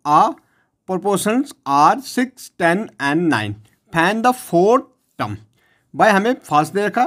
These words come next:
सेकंड दे रखा और थर्ड दे रखा। फर्स्ट हमारा क्या है? सिक्स है, सेकंड हमारा कितना है? टेन है, और थर्ड हमारा कितना है? नाइन है। हमें फोर्थ वन निकालना है। अब पहले अगर हमें फोर्थ वन निकालना है तो सबसे पहले हमें फोर्थ पता नहीं, तो let, let the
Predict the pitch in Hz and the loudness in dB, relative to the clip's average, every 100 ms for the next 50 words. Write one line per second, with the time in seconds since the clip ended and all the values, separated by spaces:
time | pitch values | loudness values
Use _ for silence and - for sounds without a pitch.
0 | 339 - - - 143 131 190 208 202 240 | -4 -16 -16 -6 -4 -4 -4 -2 0 0
1 | - 165 156 143 127 120 101 - _ _ | 0 -4 -6 -2 -2 -4 -10 -14 _ _
2 | - 175 180 208 196 214 233 _ _ 170 | 0 0 2 2 4 2 0 _ _ 0
3 | 185 160 165 127 - 117 120 _ _ - | 2 0 -6 -8 -8 -10 -12 _ _ -4
4 | 170 185 202 196 185 180 196 247 - - | -2 0 2 2 0 -2 -2 -2 -4 -4
5 | 127 110 110 - _ _ _ - 180 - | -2 -4 -8 -14 _ _ _ -8 -6 -2
6 | 180 190 185 175 180 160 180 294 - _ | 2 2 2 0 -2 -2 -2 -2 -8 _
7 | 151 135 113 107 - _ - 202 285 311 | -6 -4 -6 -10 -14 _ -6 -2 0 -2
8 | - 202 180 170 131 117 110 110 117 123 | 2 2 4 2 0 -2 -4 -4 -6 -10
9 | _ _ _ _ _ 214 226 - 240 254 | _ _ _ _ _ -4 -2 2 4 6
10 | 254 254 226 220 196 202 233 226 214 220 | 4 2 0 -2 -2 -2 -2 -2 0 0
11 | 233 220 208 208 226 196 214 - 190 185 | -2 -6 -6 -2 2 2 2 0 -2 0
12 | 202 208 220 330 - 170 156 143 123 - | -2 0 2 0 -4 -2 2 2 0 -16
13 | _ _ _ _ _ _ _ _ _ 135 | _ _ _ _ _ _ _ _ _ -2
14 | 151 202 175 143 185 | 2 2 2 4 4